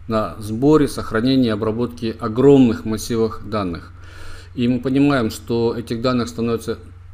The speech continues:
всё больше и больше, и больше, и больше, настолько, что кажется и есть уже на самом деле непостижимым. Но вопрос работы с big data,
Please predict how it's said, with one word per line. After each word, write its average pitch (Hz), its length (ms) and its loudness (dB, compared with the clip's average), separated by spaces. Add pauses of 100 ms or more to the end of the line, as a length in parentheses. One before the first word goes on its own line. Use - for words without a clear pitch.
всё 123 160 -2
больше 123 540 2
и - 20 0
больше, 131 540 0
и 117 40 0
больше, 117 580 0
и - 20 -2
больше, 120 400 0
настолько, 107 420 -2
что - 180 -8
кажется 120 720 -2 (120)
и 117 80 -4
есть 127 480 0
уже 113 180 -2
на 117 120 -2
самом 117 280 -2
деле 110 180 -2
непостижимым. 104 800 0
Но 117 140 -2
вопрос 135 480 0 (520)
работы 127 420 0
с 113 80 -6
big 117 240 -4
data, 131 400 0